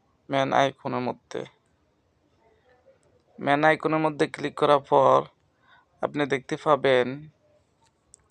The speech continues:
এখানে একটি কলমের আইকন আছে। ওই কলমের আইকনের মধ্যে ক্লিক করবেন।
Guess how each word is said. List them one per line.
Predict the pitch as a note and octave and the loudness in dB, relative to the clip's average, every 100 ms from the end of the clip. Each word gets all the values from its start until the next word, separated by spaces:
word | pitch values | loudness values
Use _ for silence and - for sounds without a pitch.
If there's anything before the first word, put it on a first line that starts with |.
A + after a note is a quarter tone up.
| _ _ _ _ _ _ _ _ _ _ _ _ _ _ _ _ _ - | _ _ _ _ _ _ _ _ _ _ _ _ _ _ _ _ _ -18
এখানে | C3+ D3 C3+ | -10 -8 -8
একটি | C3 - C3+ B2 C#3 _ _ _ _ _ | -10 -10 -8 -8 -10 _ _ _ _ _
কলমের | - C3+ C3+ C#3 C#3+ - | -2 0 0 -4 -2 0
আইকন | C3+ C#3 C#3+ B2+ | 0 -2 -4 -4
আছে। | B2 - D#3 - _ _ _ _ _ _ _ _ _ _ _ _ _ _ _ _ _ _ _ _ _ | -4 -10 -10 -14 _ _ _ _ _ _ _ _ _ _ _ _ _ _ _ _ _ _ _ _ _
ওই | D3 D3 - | -10 -10 -4
কলমের | D3 C#3+ C#3 C3+ | 0 2 0 0
আইকনের | C3 - C#3+ | -2 -2 -4
মধ্যে | C3+ C#3+ C3+ | -4 -6 -8
ক্লিক | - C#3 - | -12 -14 -10
করবেন। | B2+ - | -10 -12